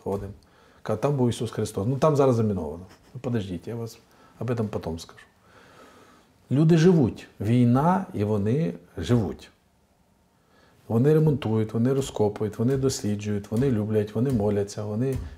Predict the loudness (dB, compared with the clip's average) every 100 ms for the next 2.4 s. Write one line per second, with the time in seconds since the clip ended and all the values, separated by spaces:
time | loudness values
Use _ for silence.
0 | -8 -6 -2 -2 0 -2 -2 -4 -2 -4
1 | -4 -2 0 0 0 -2 -6 -6 -6 -8
2 | -8 -8 -10 -14